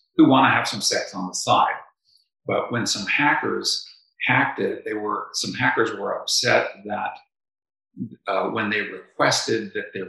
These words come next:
profiles be deleted from this dating site, Ashley Madison claimed to delete it, but in fact didn't delete the, the personal profiles. And so they basically said,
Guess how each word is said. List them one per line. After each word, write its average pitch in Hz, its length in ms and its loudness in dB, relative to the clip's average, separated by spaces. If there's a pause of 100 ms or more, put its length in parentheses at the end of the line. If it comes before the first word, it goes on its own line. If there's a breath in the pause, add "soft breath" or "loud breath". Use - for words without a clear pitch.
profiles 110 640 -2
be 104 220 -8
deleted - 640 0 (500)
from 101 280 2
this 101 160 -6
dating 101 360 -4
site, - 440 -4 (280)
Ashley 113 300 -2
Madison 104 440 -4
claimed 143 400 -2
to 107 140 -4
delete 101 300 -8
it, - 140 -4
but - 100 -16
in - 140 -20
fact 104 340 -2
didn't 104 320 -4 (140)
delete 101 260 -12
the, 95 160 -14 (480)
the 98 280 -6
personal - 480 -2
profiles. - 640 -6 (300 soft breath)
And 113 140 -2
so 98 100 -2
they 104 140 2
basically 123 420 -2
said, - 300 -4